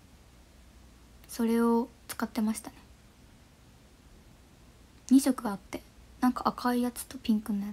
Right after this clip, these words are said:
つ。あ、それは全然荒れなかった。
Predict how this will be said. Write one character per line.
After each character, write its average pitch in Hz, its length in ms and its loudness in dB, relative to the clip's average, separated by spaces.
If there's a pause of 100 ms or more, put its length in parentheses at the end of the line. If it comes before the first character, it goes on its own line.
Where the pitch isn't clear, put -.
つ。 - 140 -20 (2000)
あ、 - 60 -12
そ - 120 -6
れ 247 140 0
は 247 120 0
全 240 200 6
然 233 260 2
荒 226 100 4
れ 226 100 4
な 226 100 4
か - 120 -10
っ - 20 -10 (100)
た。 - 80 -12